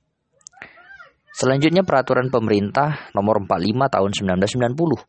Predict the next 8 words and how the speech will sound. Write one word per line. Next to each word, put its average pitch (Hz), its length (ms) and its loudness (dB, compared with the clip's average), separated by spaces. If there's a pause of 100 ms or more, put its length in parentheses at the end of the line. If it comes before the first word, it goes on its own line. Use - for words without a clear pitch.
(720)
tentang 113 400 -2
perubahan 135 640 0
dan 120 240 0
tambahan 143 560 0
Peraturan 117 720 0
Pemerintah 107 560 -2
Nomor 92 240 -2
sepuluh 120 400 0